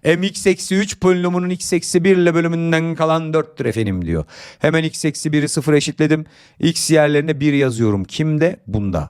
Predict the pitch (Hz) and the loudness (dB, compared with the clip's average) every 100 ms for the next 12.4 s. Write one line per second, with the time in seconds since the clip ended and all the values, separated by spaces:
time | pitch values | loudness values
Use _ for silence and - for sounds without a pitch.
0 | _ 110 135 143 139 135 127 113 143 135 | _ -2 2 4 4 4 2 -2 -6 -4
1 | 127 123 117 - 117 101 - 95 85 76 | -4 -2 -4 -4 -4 -4 -4 -4 -4 -10
2 | - - - - 196 202 180 175 156 180 | -16 -20 -8 0 0 0 0 0 2 -2
3 | 175 156 147 - 139 120 101 80 - _ | 0 0 0 -4 -6 -4 -4 -6 -16 _
4 | - 165 196 202 170 165 - - 156 135 | -2 0 0 -2 -4 -4 -4 -6 -2 0
5 | 123 117 - 139 - 220 196 220 226 - | 0 -4 -2 -2 0 -2 2 2 2 -2
6 | - _ _ _ - 156 151 135 127 151 | -12 _ _ _ 0 2 2 -2 0 0
7 | 165 - 135 127 123 113 110 101 139 117 | 0 -4 -4 -2 -2 -2 -2 -2 -2 -2
8 | 92 76 - _ - _ - 233 240 196 | -2 -6 -10 _ -20 _ 0 0 2 0
9 | 165 147 135 113 110 95 95 95 85 - | 2 0 -2 -2 -4 -6 -6 -4 -4 -2
10 | 160 156 - - - 156 131 127 135 - | -2 -2 -6 -8 -6 -2 0 0 0 -4
11 | 131 156 139 135 127 123 117 113 107 104 | -6 -4 -2 0 0 0 0 -2 -2 -2
12 | 101 95 85 | -2 -6 -8